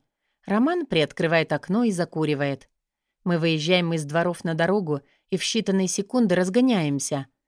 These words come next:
Автомобиль аж звенит от скорости и низких басов, а мне хочется вцепиться в сиденье, прижавшись всем телом.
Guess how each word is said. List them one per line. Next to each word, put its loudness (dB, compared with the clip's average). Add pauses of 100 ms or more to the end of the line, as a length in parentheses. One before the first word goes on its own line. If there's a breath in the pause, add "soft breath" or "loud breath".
(180)
Автомобиль 0
аж 0
звенит 0
от -2
скорости -2
и 0
низких -2
басов, -4 (420)
а -4
мне 0
хочется -6
вцепиться -4
в -8
сиденье, 0 (360)
прижавшись -2
всем -2
телом. 0